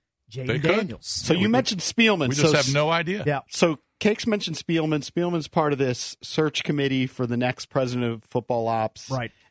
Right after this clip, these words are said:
Speaker 3: and the head coach. Spielman is part of a podcast with Ryan Wilson on C B S called With the First Pick, and they do it every week. So I just Googled after you said it, Cakes,
Speaker 1: Mm-hmm.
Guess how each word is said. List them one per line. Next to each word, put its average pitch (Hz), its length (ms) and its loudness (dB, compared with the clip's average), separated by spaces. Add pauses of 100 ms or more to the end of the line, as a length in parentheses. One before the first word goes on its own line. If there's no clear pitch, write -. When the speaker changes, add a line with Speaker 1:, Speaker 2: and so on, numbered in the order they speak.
(120)
Speaker 3:
and 120 200 -2
the 113 80 -2
head 110 220 -4
coach. - 420 -10 (300)
Spielman 165 560 0
is 139 120 -2
part 139 260 0
of 123 60 -4
a 123 40 -2
podcast 120 920 -4 (360)
with 117 240 -2
Ryan 117 320 -2
Wilson 139 440 -2
on 113 120 -4
C 120 240 -6
B 117 180 -2
S 123 460 -2 (240)
called 113 380 -4
With 123 180 -2
the 117 80 -2
First - 400 -6
Pick, 107 420 -6
and 113 160 -6
they 117 120 -2
do 117 180 -2
it 117 80 -2
every 110 240 -6
week. 113 300 -6 (320)
So - 160 -2
I 160 80 0
just 202 200 -4
Googled 160 360 0
after 123 240 -2
you 120 80 -2
said 160 220 0
it, 180 120 -8
Cakes, 202 360 -6
Speaker 1:
Mm-hmm. 143 280 -2